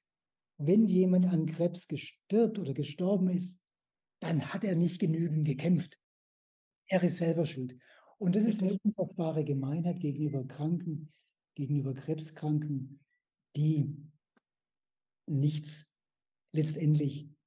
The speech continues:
Speaker 1: nicht wissen, wie das Viech in ihrem Körper agiert, ob es gutartig, bösartig, immer gemeiner wird oder nicht.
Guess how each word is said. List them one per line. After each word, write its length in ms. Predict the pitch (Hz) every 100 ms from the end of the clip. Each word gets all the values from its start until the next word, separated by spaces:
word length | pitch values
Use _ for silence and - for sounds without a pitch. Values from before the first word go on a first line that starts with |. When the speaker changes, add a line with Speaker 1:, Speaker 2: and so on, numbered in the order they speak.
| _
Speaker 1:
nicht 320 | 147 180 180 151
wissen, 420 | 165 156 151 135
wie 120 | 143
das 220 | 160 143
Viech 320 | - 156 175 156
in 80 |
ihrem 300 | 139 135 131
Körper 460 | - 131 139 139 - - _ -
agiert, 440 | 135 110 113 127
ob 120 | 147
es 200 | 127 -
gutartig, 560 | - 175 185 147 151 131
bösartig, 680 | 139 156 160 156 139 127 190
immer 180 | 147
gemeiner 540 | 143 131 127 139 147 127
wird 180 | 131 - - - _ _
oder 220 | - 139 123
nicht. 320 | 127 120